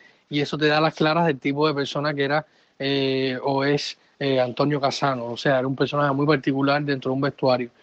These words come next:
Lo que había jugadores como Francesco Totti que lo podrían tener una influencia y sacar lo mejor de él, pero, eh, nada, eh, los caminos terminaron separándose y al final su carrera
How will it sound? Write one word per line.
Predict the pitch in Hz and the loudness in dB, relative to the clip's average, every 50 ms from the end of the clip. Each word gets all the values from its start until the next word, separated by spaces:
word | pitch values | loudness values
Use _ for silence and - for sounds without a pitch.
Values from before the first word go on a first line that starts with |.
| - - - - - _ _ - | -20 -20 -20 -20 -20 _ _ 0
Lo | 143 135 | 0 2
que | 135 139 | 4 4
había | 131 135 143 151 | 4 4 4 4
jugadores | 151 156 156 151 151 147 151 156 147 - | 4 6 6 6 6 6 6 4 2 0
como | - 139 131 | 0 0 0
Francesco | - 135 131 131 - 147 135 - 156 | 0 -2 -2 -2 -2 -2 0 0 0
Totti | 147 151 151 160 | 0 2 2 2
que | 151 156 143 | 2 2 0
lo | 131 127 | 0 -2
podrían | 131 131 131 135 135 143 143 147 147 143 139 131 127 - _ _ - - - - _ _ _ _ _ | -2 -2 -2 0 0 0 0 -2 -2 -4 -4 -6 -10 -14 _ _ -20 -20 -20 -20 _ _ _ _ _
tener | - 143 147 147 | 2 4 4 6
una | 151 156 160 | 6 4 4
influencia | 156 147 - 151 151 156 156 - 175 160 156 151 143 139 135 135 | 2 4 4 6 6 6 4 4 4 6 6 6 4 2 0 -2
y | 131 | -4
sacar | 127 - 135 127 139 143 | -4 -6 -4 -2 -2 -2
lo | 147 147 | -2 -2
mejor | 147 139 143 151 147 | -2 -2 -2 -2 0
de | 143 151 151 151 151 | 0 2 2 2 0
él, | 151 151 - | -2 -4 -4
pero, | - 156 147 147 139 135 135 131 _ _ _ _ _ _ _ _ _ | -4 -4 -4 -4 -6 -10 -14 -18 _ _ _ _ _ _ _ _ _
eh, | - - - - - - - _ _ _ _ _ _ _ _ _ - | -20 -18 -18 -18 -20 -20 -20 _ _ _ _ _ _ _ _ _ -10
nada, | 147 139 147 151 143 123 117 117 120 120 123 123 120 120 123 123 123 123 123 | -6 -2 0 0 0 0 -2 -2 -2 -2 -2 -2 -2 -2 -2 -4 -4 -6 -8
eh, | 117 110 110 _ _ _ _ - | -8 -12 -16 _ _ _ _ -8
los | - 151 131 - - 156 147 135 | -8 -6 -4 -2 0 2 2 2
caminos | - - 131 135 147 156 156 | 2 2 2 4 4 4 6
terminaron | 170 151 147 147 147 151 | 6 4 4 4 4 2
separándose | 147 - 151 143 143 143 151 160 170 170 156 - 165 | 4 4 4 4 4 4 4 2 0 -2 -2 -2 0
y | 147 | 0
al | 139 131 | 0 -2
final | - 135 135 139 139 | -4 -4 -4 -4 -4
su | 131 - 151 | -4 -4 -4
carrera | 143 135 143 143 147 147 143 | -2 -2 -2 -2 -2 -2 -2